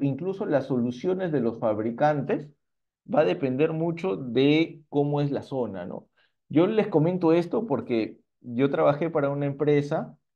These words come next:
en la cual, eh, teníamos un partner, un fabricante muy importante de,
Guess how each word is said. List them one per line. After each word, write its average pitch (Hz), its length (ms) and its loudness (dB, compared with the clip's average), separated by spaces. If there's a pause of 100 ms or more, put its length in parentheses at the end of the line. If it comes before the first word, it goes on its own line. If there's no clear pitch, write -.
en 120 180 -10
la 117 140 -4
cual, 147 500 4
eh, 113 720 -2 (200)
teníamos 147 460 0
un 147 140 0
partner, 147 520 4 (380)
un 143 140 -6
fabricante 135 600 2
muy 190 400 -2
importante 143 920 -2
de, 104 300 -6